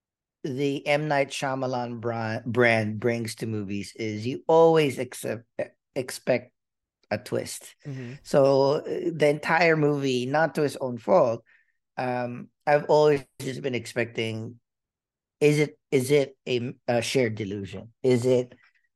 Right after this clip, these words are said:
Speaker 1: uh,
Speaker 2: Set
Speaker 1: a,
Speaker 2: up.
Speaker 1: a, a
Speaker 2: Set up
Speaker 1: giant
Speaker 2: for
Speaker 1: plot to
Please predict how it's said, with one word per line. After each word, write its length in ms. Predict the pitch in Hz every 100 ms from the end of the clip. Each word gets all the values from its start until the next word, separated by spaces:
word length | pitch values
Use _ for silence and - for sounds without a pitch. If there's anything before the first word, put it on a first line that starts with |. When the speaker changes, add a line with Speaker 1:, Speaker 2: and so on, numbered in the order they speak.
| _ _
Speaker 1:
uh, 220 | 127 120
Speaker 2:
Set 180 | 135 127
Speaker 1:
a, 100 | 120
Speaker 2:
up. 120 | 131 -
Speaker 1:
a, 540 | 131 120 - _ -
a 40 | 131
Speaker 2:
Set 40 |
up 80 | 120
Speaker 1:
giant 440 | 139 139 139 131
Speaker 2:
for 40 | -
Speaker 1:
plot 420 | 139 139 135 131 - -
to 560 | 131 123 117 113 110